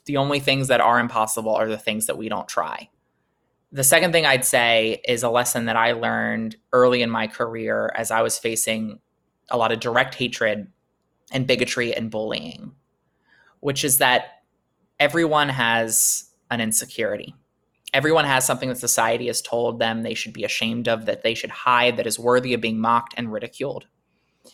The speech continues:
And the thing about us, the thing about trans people, the thing about L G B T Q people is we have taken that fact, we have taken that, that bit of ourselves that society has told us we should hide and keep a secret.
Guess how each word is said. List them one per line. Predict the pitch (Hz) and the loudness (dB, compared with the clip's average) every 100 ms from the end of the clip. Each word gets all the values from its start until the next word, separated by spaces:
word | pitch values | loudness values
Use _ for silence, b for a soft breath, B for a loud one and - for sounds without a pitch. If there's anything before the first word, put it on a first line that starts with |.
| b b b - | b b b -8
And | 123 | -8
the | |
thing | 120 147 | -2 0
about | 151 143 113 | 4 4 6
us, | 131 - - - - _ _ _ _ _ _ _ _ _ | 4 2 0 -2 -8 _ _ _ _ _ _ _ _ _
the | |
thing | - 139 | -2 0
about | 135 127 | 2 0
trans | - 123 135 | 0 -2 -2
people, | 135 143 139 | -4 -4 -4
the | 123 | -2
thing | 135 | -2
about | 135 - | -4 -2
L | 127 | -2
G | 131 135 | -2 -4
B | 131 | -6
T | - | -8
Q | - 135 | -10 -8
people | 156 160 | -6 -2
is | - 131 | -2 0
we | 131 | -4
have | 123 | -4
taken | - 170 165 156 | 0 0 0 0
that | 135 - | 0 0
fact, | 123 104 - | -2 -2 -2
we | |
have | 135 131 | -4 -4
taken | - 175 175 180 180 190 196 _ _ _ _ _ _ _ _ - - _ - | -2 0 0 -4 -2 -6 -8 _ _ _ _ _ _ _ _ -20 -20 _ 0
that, | 143 - - _ - | 2 2 -2 _ -4
that | - 123 135 - | 2 2 0 6
bit | 170 | 8
of | 185 | 8
ourselves | 151 143 - 123 117 113 | 6 6 4 6 4 4
that | - | 0
society | 110 123 - 120 127 127 127 | 2 2 4 4 4 2 -2
has | 127 117 | -2 -4
told | - 123 123 | 0 2 2
us | 120 | 2
we | 123 | -4
should | 117 107 | -8 -8
hide | - 117 120 123 | 2 4 4 2
and | - 117 117 | 0 -6 -8
keep | 127 - | -12 -6
a | |
secret. | - 104 - 71 - | -4 -4 -6 -8 -8